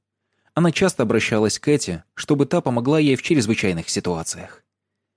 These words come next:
Кэти ненавидела, когда её ставили в такое положение. Шерон не делала этого специально. Она была нужна ей для благого дела. Но Кэти всё равно чувствовала себя использованной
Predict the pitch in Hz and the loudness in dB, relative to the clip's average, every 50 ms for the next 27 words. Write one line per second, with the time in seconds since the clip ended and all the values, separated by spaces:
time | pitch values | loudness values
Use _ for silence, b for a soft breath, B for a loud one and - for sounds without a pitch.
0 | _ _ _ _ _ _ - - 170 160 - 151 139 139 139 135 131 135 160 165 | _ _ _ _ _ _ -2 0 0 2 2 0 0 2 2 2 4 4 4 4
1 | 143 135 110 101 92 85 78 _ - 113 113 110 117 113 113 113 110 - - - | 4 4 4 4 2 0 -4 _ -2 -2 0 2 4 4 4 4 4 2 0 0
2 | 139 135 131 123 117 - - 110 98 - 101 92 90 - 92 95 98 95 92 98 | 0 2 2 2 2 0 0 -4 -2 0 0 0 0 0 0 0 0 0 0 -2
3 | 90 87 82 80 78 78 - - _ _ _ _ _ _ _ _ _ _ _ _ | -2 -4 -4 -8 -12 -14 -18 -20 _ _ _ _ _ _ _ _ _ _ _ _
4 | _ _ - - - - 117 123 143 147 143 131 127 117 _ _ - 123 123 131 | _ _ -12 -8 -4 -2 0 0 2 2 2 0 -2 -4 _ _ -8 -4 -2 0
5 | 131 131 120 117 139 156 156 147 139 135 131 131 - - 120 - 110 107 107 - | 0 0 0 2 0 2 2 2 2 2 2 0 0 -2 -4 -2 -2 -2 -4 -4
6 | - 110 - - 120 120 107 82 73 69 69 67 - _ _ _ _ _ _ _ | -4 -6 -6 -4 -4 -4 -4 -4 -4 -6 -10 -14 -20 _ _ _ _ _ _ _
7 | _ - 98 98 98 92 85 98 92 92 90 90 87 80 - 90 92 113 110 92 | _ -4 -2 0 0 2 2 2 0 2 2 0 -2 -2 -2 -2 -2 -2 -2 -4
8 | 76 69 - _ _ - 127 143 143 113 113 107 92 98 87 80 87 82 - 76 | -6 -8 -10 _ _ -8 -2 -2 0 2 0 0 0 0 -2 -2 -2 -6 -6 -8
9 | 71 67 69 - _ _ _ _ _ _ _ _ _ _ _ _ _ _ _ _ | -10 -10 -12 -18 _ _ _ _ _ _ _ _ _ _ _ _ _ _ _ _
10 | _ _ _ _ _ _ - - 98 113 143 175 170 - 180 170 - 175 160 - | _ _ _ _ _ _ -8 -4 0 2 2 2 2 2 0 2 2 0 -2 0
11 | - 151 147 151 151 156 147 - - 151 143 - - 139 131 127 123 117 - 123 | 0 2 2 2 2 0 0 0 0 0 0 2 2 2 2 2 2 0 0 0
12 | 113 123 113 - - 113 - - - - 120 131 139 139 143 139 151 147 147 143 | 0 0 0 0 -2 -4 -4 -4 -2 2 2 2 2 0 -2 0 0 0 0 -2
13 | 143 143 139 | -2 -4 -6